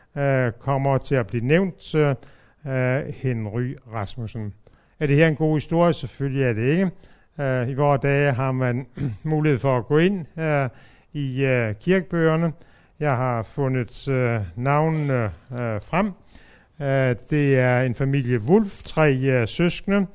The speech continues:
henholdsvis toogfyrre, syvogtredive og fireogtredive år. Øhm, så den er god nok. I det register, jeg er ved at lave over jødekristen i Sverige, har jeg fundet en, øh,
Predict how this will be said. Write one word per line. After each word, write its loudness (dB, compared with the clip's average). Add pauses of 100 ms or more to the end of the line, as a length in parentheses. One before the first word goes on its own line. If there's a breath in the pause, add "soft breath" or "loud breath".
(260 soft breath)
henholdsvis -2
toogfyrre, 0
syvogtredive -2
og -2
fireogtredive -4
år. -2 (520 soft breath)
Øhm, 0 (300)
så 0
den 2
er 2
god -2
nok. 2 (180)
I -4
det 0
register, -2
jeg 6
er 4
ved 2
at 2
lave 4
over 2
jødekristen 0
i -2
Sverige, 4 (320 loud breath)
har 2
jeg 2
fundet 2
en, -2 (120)
øh, 0